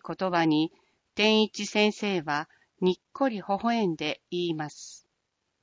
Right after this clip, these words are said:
みんなの行動が世界を動かす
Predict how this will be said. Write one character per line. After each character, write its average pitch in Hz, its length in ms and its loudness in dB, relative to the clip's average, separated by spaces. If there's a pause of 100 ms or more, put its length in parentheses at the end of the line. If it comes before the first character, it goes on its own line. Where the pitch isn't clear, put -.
(920)
み 214 160 6
ん 247 80 8
な 254 160 10
の 220 140 6
行 208 280 -4
動 208 280 -2
が 196 200 0 (300)
世 254 220 -2
界 214 320 4
を 170 180 -2
動 190 220 -6
か 185 180 -10
す - 260 -8